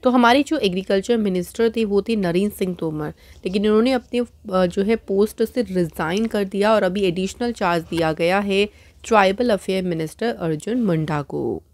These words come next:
अगला क्वेश्चन, what position has India held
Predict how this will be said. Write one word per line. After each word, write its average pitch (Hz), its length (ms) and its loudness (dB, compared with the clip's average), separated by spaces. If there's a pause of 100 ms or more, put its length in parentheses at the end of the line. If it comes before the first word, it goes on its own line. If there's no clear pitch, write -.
(1300)
अगला 214 220 4
क्वेश्चन, 254 400 2 (500)
what 294 120 8 (100)
position 269 480 0
has 208 160 0 (120)
India 180 400 0 (140)
held 165 300 0